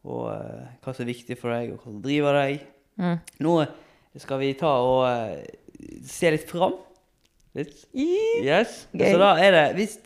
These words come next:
Speaker 1: hvis du ser til fremover da,
Speaker 2: Ja.
Speaker 1: hva, hva årstall kommer til å bli viktig?
Speaker 2: Oi! Hmm.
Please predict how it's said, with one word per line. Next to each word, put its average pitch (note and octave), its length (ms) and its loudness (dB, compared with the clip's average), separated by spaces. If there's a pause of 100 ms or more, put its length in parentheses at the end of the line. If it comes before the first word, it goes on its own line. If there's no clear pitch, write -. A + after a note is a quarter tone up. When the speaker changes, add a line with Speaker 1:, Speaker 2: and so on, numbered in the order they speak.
Speaker 1:
hvis G#3 140 -6
du A3 100 -2
ser A#3 140 2
til A#3 180 -2 (260)
fremover C#3+ 400 4
da, F#3 120 2 (400)
Speaker 2:
Ja. F3 120 2 (460)
Speaker 1:
hva, D#3+ 460 6
hva - 220 2
årstall D3+ 640 0 (200)
kommer C#3 200 -6
til D3+ 80 -6
å C3+ 120 -8
bli G#2+ 100 -10
viktig? - 300 -20 (880)
Speaker 2:
Oi! G#3+ 540 10 (1800)
Hmm. G#3+ 640 8